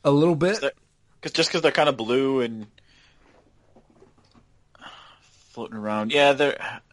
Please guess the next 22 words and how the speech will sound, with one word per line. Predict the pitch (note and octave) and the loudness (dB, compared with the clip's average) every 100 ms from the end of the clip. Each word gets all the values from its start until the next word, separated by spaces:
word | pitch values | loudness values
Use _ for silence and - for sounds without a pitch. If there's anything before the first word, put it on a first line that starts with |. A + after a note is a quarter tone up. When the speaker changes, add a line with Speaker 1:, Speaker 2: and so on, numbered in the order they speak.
| _ _ | _ _
Speaker 2:
yeah, | A2+ G2+ | -10 -6
they | B2 B2+ | -2 0
are, | G#2 G2 - _ | 0 -2 -12 _
they | - A2+ | -6 -4
are | G#2+ | -4
different | - - - | -6 -8 -16
looking. | F2+ F2 - _ - | -18 -20 -20 _ -14
Speaker 1:
So | - B2 | -8 -6
these | G#2 D#3+ F#3+ D3 | -2 -2 -2 -4
are | |
basically, | A#2 A#2 A#2+ B2 - A2 G2 | -4 -2 -4 -6 -8 -6 -2
like, | F#2 F#2 - | -4 -4 -8
insects. | G2 G#2 G2+ - F#2+ - - - - - - _ _ _ _ _ _ _ | -6 -6 -6 -6 -8 -10 -10 -8 -6 -8 -14 _ _ _ _ _ _ _
They're | G#2+ | -6
humanoid | F#2+ - C#3+ D#3 D3 C3 A2 | -6 -2 -2 0 0 0 -2
insects | F#2+ A2 G#2+ G2 F#2+ - | -4 -4 -2 -4 -4 -6
that | D#2 | -10
can | - | -12
fly. | D#2+ - G2 D2+ A#1 D#2+ - _ _ _ _ _ _ _ _ | -14 -6 -4 -4 -6 -8 -14 _ _ _ _ _ _ _ _
Um, | F2+ F2+ F2 E2+ E2+ F2 - _ _ _ _ _ _ _ _ _ _ _ _ _ _ _ _ - | -4 -2 -2 -6 -8 -10 -12 _ _ _ _ _ _ _ _ _ _ _ _ _ _ _ _ -10
and, | A#2 G#2+ G#2+ G#2 G#2 G2+ G2+ G2 F#2 F#2+ _ D#2+ C#2+ - | -6 -4 -4 -4 -4 -4 -4 -4 -6 -10 _ -20 -20 -18
well, | - F#2 F#2 | -12 -8 -8